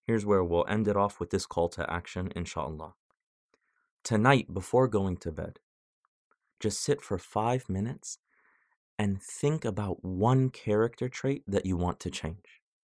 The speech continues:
Think about one character trait that you want to change, whether it's a temper problem, whether it's laziness,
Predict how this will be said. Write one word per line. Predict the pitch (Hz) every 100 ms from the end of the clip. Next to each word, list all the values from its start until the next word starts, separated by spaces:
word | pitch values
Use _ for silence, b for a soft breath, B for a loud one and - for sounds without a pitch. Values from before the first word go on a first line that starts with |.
| _ _ _ _ _ _ _ -
Think | 139
about | 135 117 -
one | 107 165
character | 143 123 104 -
trait | - 85
that | 90 76
you | 82
want | 78
to | 76 -
change, | 82 - B B B
whether | - 110 104
it's | 101 95 90 - - -
a | -
temper | 90 - 113 104 104
problem, | - 98 98 92 92 92 90 87 - b b b b
whether | 95 101 95
it's | 90 92 - _ -
laziness, | 87 95 110 107 98 95 95 92 90 - -